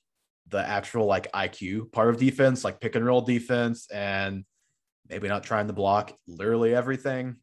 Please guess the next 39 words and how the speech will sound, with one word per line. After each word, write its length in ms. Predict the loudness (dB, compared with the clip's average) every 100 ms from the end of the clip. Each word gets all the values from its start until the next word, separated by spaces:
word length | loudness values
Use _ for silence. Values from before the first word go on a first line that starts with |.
| -6
that, 200 | 0 0
that 140 | 0
comes 240 | -2 -4 -4
in 80 |
the 60 | -6
paint, 360 | -2 0 0 -2
being 140 | -2
a 20 |
little 140 | -2 0
more 120 | -2
disciplined. 640 | -2 -4 -4 -2 -2 -2 -8 -20 _
He's 260 | -4 -2
got 460 | 0 2 4 2 -2 -14 _ _ -4
all 320 | 2 2 2
of 120 | -2
the 80 | -10
physical 460 | -12 -10 -10 -14 -16
tools. 340 | -8 -4 -2
Like, 140 | -4
he's 320 | -2 -2 -2 -6
probably, 800 | -2 -2 -2 -2 0 0 0 -2
like, 160 | -8 -10 _ _
wouldn't 200 | -10 -8
you 60 | -2
guys 240 | 0 0
say, 140 | 0 0
like, 220 | 0 -2
a, 80 | -6 -6
a 180 | -8 -10 -14 -4
better 420 | -2 -2 -4 -8
version 440 | -6 -4 -4 -8 -8
of 100 | -6
Nerlens 320 | -6 -6 -6
Noel? 340 | -4 -2 -2
Like, 140 | -2 -4
he's, 180 | -4
he's 220 | -4 -4 -4
a 60 |
better 500 | -4 -2 0 -2 -4